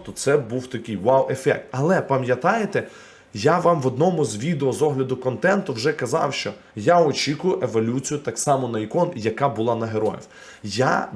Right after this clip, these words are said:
думав, що це буде максимально дев'яносто перший рейтинг. Вони зробили дев'яносто другий. Також там, по-моєму, дріблінг максимум дев'яносто перший, через це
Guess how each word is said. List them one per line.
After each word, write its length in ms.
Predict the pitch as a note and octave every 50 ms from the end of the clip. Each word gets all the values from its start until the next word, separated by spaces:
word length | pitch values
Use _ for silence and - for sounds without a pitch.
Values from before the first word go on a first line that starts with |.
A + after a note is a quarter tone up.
| G#2
думав, 300 | G2 C#3 D#3+ E3+ E3+ D#3
що 140 | C#3+ - -
це 160 | - - D3+
буде 200 | D3 C#3 C3+ C3
максимально 520 | A#2+ A#2+ G#2 - - C3 C3+ C#3 C3 B2 A2+
дев'яносто 420 | A2 A2 A#2 A2+ A2+ A2+ - A2+
перший 420 | - - C3+ B2 A2+ - - - -
рейтинг. 280 | A2+ - - - - - _ - - - - - - -
Вони 680 | B2+ A#2+ B2 D#3 G3+ G3+ F3+ F3+ F3+ F#3 F#3+ G3 G3
зробили 540 | E3+ E3 E3+ - D#3 C#3 D3 C#3 A#2 G#2 G2+
дев'яносто 760 | F#2+ F#2+ G2 D#3+ E3+ E3+ D#3+ D#3 D#3 D3+ D3 D3 - D3 B2+
другий. 580 | G2+ B2 B2+ D3 D3+ C#3 D#3+ F3+ G3 G3 G3 - - - - - - - _ _ _
Також 480 | - F3 D#3+ D3 C#3+ - B2 A2 - -
там, 280 | - C#3 C#3+ C#3 B2+
по-моєму, 640 | B2+ - C3 C3+ C3+ C#3+ C#3 C3+ C3 C3 C3 B2+ B2
дріблінг 480 | A2+ B2 C#3 D#3+ D3 C3 B2+ B2 B2+ B2
максимум 400 | B2 B2 A#2+ - - A#2+ A#2 A2+
дев'яносто 400 | B2 B2+ B2 B2 B2 - - A2
перший, 420 | - - C3+ B2+ A2 F#2+ G#2+ G2+
через 400 | - - B2 A#2+ A#2+ A2 A2+ -
це 260 | - C3+ C3 B2 A2